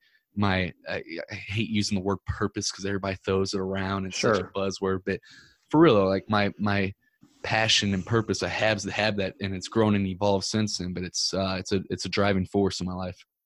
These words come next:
Speaker 2: Awesome. Well, congratulations on your family. I've seen some pictures online. You guys are a, a, a great looking lot. And, uh, you know, it's really interesting 'cause as entrepreneurs,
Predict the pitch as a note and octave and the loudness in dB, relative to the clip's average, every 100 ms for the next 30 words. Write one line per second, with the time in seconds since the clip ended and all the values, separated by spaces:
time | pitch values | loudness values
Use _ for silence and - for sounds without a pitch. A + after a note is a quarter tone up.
0 | _ _ _ _ _ _ - G2+ - D#2+ | _ _ _ _ _ _ -6 -2 -2 2
1 | A#2+ G2+ - A2 A2+ G#2 F#2 G2 G2 F#2 | 6 6 6 4 4 6 4 4 2 2
2 | E2 - F2 E2+ E2 D#2+ - G2+ - G2 | 2 2 2 4 2 0 0 0 2 2
3 | - F2 F#2 - F#2+ F2 F2 E2+ E2+ G2 | 2 2 2 2 0 2 2 2 0 -4
4 | - - - - - _ - G2 G2 F2+ | -14 -16 -16 -16 -20 _ 0 4 6 6
5 | F#2+ E2+ E2 - - - F2+ - - F2 | 4 4 2 -2 -12 -6 -6 -4 -4 0
6 | F#2 F#2+ F2 - E2 E2+ - _ _ - | 2 2 0 -2 -6 -6 -10 _ _ -4
7 | G2+ E2+ D#2 - - - - - - - | 2 4 2 -2 -12 -20 -20 -20 -20 -20
8 | _ _ - F#2 F2 F2 - F2+ F2 - | _ _ -4 0 2 2 4 4 4 4
9 | D3 A#2 A2 - C3 A2 G2+ - C3+ - | 6 6 6 6 8 8 8 6 2 2
10 | G#2 F#2 G2+ G2+ G#2+ - - A2 A2+ G#2+ | 2 4 4 6 4 2 2 4 6 6
11 | G2+ - | 4 0